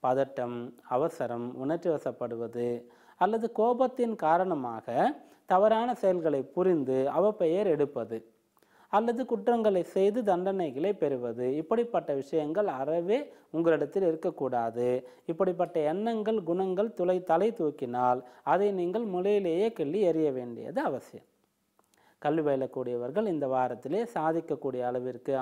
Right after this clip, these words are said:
ஆராய்ச்சி செய்யக்கூடிய அளவிற்கு சிறப்பாக கல்வி பயில்வீர்கள். உத்தியோகம் செய்யக்கூடியவர்கள் இந்த வாரத்திலே நற்பெயரை எடுப்பீர்கள். உயர் அதிகாரிகள் உங்களை வந்து பாராட்டும் அளவிற்கு சிறப்பாக பணிபுரிவீர்கள்.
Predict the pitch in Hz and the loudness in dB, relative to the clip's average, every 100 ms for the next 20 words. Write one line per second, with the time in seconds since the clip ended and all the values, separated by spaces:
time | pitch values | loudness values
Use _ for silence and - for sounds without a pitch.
0 | 123 156 190 196 190 - 135 123 131 117 | 0 2 2 0 -2 -8 -6 -4 -6 -4
1 | 120 123 123 117 143 143 143 131 131 120 | -4 -4 -6 -4 0 0 0 -4 -4 -6
2 | 127 214 147 135 127 120 110 110 110 - | -6 -2 -2 -2 -2 -4 -6 -12 -14 -16
3 | - _ _ _ _ _ _ 185 190 220 | -20 _ _ _ _ _ _ -2 4 4
4 | 202 190 175 160 160 143 135 123 127 240 | 4 0 0 0 0 0 -2 -2 -4 -2
5 | 233 156 131 123 120 117 120 123 123 - | 0 0 2 2 0 -4 -2 0 0 -6
6 | - - 147 190 - 208 151 208 165 135 | -20 -2 0 2 2 2 2 0 0 -2
7 | 123 117 110 110 127 147 151 143 147 143 | -6 -6 -6 -8 0 2 2 0 0 0
8 | 139 131 127 123 123 117 127 190 254 156 | 0 -2 -4 -4 -4 -4 -4 -4 -4 0
9 | 139 147 143 139 120 123 170 170 160 220 | 2 2 0 -2 -6 -2 0 0 0 0
10 | 330 - - _ - 156 156 151 151 156 | 0 -2 -16 _ -2 -2 0 2 2 0
11 | 233 165 143 139 120 113 110 120 | 0 -2 -2 -2 -4 -4 -4 -4